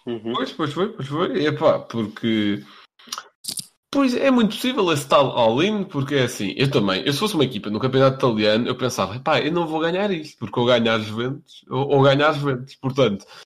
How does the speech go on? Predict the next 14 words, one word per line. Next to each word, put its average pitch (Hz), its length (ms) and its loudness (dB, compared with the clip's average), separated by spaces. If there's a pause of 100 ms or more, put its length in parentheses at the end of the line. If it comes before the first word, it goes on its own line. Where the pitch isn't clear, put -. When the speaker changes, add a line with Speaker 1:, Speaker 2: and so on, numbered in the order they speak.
(180)
Speaker 2:
vamos, 123 280 2
isto 143 240 2
no 165 60 2
início 156 260 0
da 131 100 2
época. 104 300 -4 (380)
Portanto, 143 320 0
vamos 120 220 2
focar 139 280 2
tudo 165 200 -2
noutra 175 260 0
cena 185 240 -2
qualquer. 202 360 0
<laughs> - 100 0